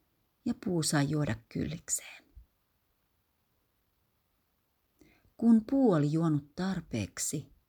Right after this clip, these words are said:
se sanoi auringolle, "Paista minulle, tarvitsen valoasi." Ja aurinko tuli esiin pilvien takaa ja alkoi lämmittämään ihanasti puun oksia ja lehtiä.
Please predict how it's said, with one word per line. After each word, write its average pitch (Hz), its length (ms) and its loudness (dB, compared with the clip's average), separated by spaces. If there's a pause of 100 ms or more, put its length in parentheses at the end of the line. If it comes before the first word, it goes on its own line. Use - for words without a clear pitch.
(500)
se - 200 -4
sanoi 220 460 2
auringolle, 160 800 -2 (2250)
"Paista 226 600 2
minulle, 160 640 0 (380)
tarvitsen 190 720 4
valoasi." 165 720 -4 (1000)
Ja 233 160 -2
aurinko 208 460 4
tuli 190 340 0
esiin 185 420 0
pilvien 170 640 0
takaa 160 540 -8 (480)
ja 202 140 10
alkoi 214 340 6
lämmittämään 185 840 2
ihanasti 180 680 -4
puun 170 380 -4
oksia 160 520 -8
ja 156 180 -8
lehtiä. 160 600 -8